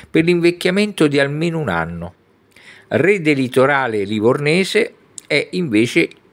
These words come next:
il carciofo violetto della Val di Cornia,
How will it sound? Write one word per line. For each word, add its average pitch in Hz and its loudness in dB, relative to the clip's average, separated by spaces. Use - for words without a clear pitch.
il 135 -6
carciofo 139 0
violetto 123 2
della 131 0
Val 127 -2
di 117 -4
Cornia, 110 0